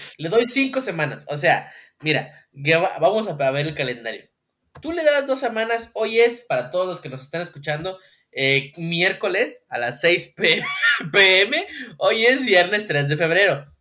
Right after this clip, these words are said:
Guevara le da hasta el diecisiete de febrero.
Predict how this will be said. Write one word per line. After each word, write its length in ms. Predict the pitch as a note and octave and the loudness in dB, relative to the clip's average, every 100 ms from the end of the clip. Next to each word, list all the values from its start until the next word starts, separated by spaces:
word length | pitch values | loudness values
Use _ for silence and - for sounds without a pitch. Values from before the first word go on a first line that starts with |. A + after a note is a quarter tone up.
| _ | _
Guevara 360 | C#3+ D3 D3 F3 | -2 0 4 2
le 140 | G3 | 2
da 220 | D#3 D3 E3+ | 2 2 2
hasta 420 | C#3+ C#3 C#3+ D#3 | -2 -4 -2 -2
el 100 | D3+ | -2
diecisiete 640 | C3+ B2+ - C3 B2+ C3+ | -4 -6 -6 -6 -4 -4
de 180 | C3 B2+ | -4 -4
febrero. 560 | B2 B2+ C#3 D3 C#3 | -4 -4 -2 -2 -4